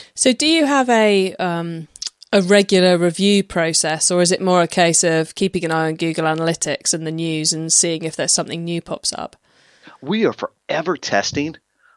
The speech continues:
Speaker 2: Um, everything gets tested. Um, around here, if somebody has an idea, it's not a good idea or a bad idea. It's, "Hey, we should test that." And most of our best ideas come from the experts, or come from customers.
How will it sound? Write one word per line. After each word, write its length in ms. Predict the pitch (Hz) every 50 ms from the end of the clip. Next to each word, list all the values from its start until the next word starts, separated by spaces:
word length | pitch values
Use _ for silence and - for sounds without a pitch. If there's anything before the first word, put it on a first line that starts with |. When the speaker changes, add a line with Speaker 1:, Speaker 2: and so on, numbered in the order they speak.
| _ -
Speaker 2:
Um, 360 | 104 104 95 92 95 95 - _ _ _
everything 460 | 135 165 - 104 - - - 165 143
gets 220 | 123 117 - - -
tested. 440 | - 110 90 - - - - - - _ _ _ _ _ _ _
Um, 300 | - 90 82 82 85 90 -
around 380 | 104 104 113 120 135 143 135
here, 260 | - 139 127 117 110 - - - - _
if 100 | - -
somebody 360 | - - 131 120 113 117 113 110
has 180 | 110 107 107
an 80 | 107 101
idea, 420 | 95 95 98 - 113 110 98 95
it's 220 | - 98 - - 107
not 160 | 107 104 95
a 60 | 98
good 200 | - - 117 120
idea 440 | 120 120 113 117 123 120 120 120 120
or 240 | - - 95 90 87
a 40 |
bad 240 | - - 90 92 95
idea. 540 | 107 113 117 117 - - 143 147 147 151 151 - _ _ _ _ - _ _ _ -
It's, 300 | 110 98 - - - - - _ _
"Hey, 160 | _ 135 131
we 160 | 104 95 113 117
should 200 | - 92 - -
test 300 | - 107 95 - - -
that." 320 | 80 71 - - _ _ _ _ _ _ _ _ _ _ _ _ _ - - _
And 160 | - 104 101 101
most 280 | 110 131 165 165 -
of 80 | 117 107
our 180 | 101 95 80 - _ _ _ _ _ -
best 280 | - 131 156 170 - 117
ideas 440 | 113 110 87 104 95 92 95 92 -
come 300 | - - 110 113 113 113
from 500 | - - - 98 95 92 90 85 85 - -
the 160 | 110 110 -
experts, 520 | 101 95 - - - - 85 76 - -
or 180 | 82 85 92 - _ _
come 220 | - - 117 110 104
from 160 | - 101 98
customers. 640 | - - 98 95 - - - - - - - - -